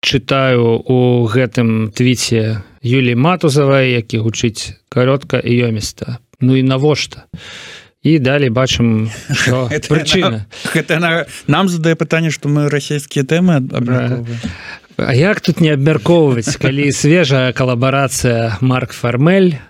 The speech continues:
Speaker 1: з
Speaker 2: Кім?
Speaker 1: Ольгай Бузавай, расійскай папсовай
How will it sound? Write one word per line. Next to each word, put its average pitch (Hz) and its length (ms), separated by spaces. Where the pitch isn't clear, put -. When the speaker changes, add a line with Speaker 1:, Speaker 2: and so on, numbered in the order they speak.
Speaker 1:
з 165 440
Speaker 2:
Кім? 117 220
Speaker 1:
Ольгай 139 320
Бузавай, 120 640
расійскай 135 720
папсовай 117 640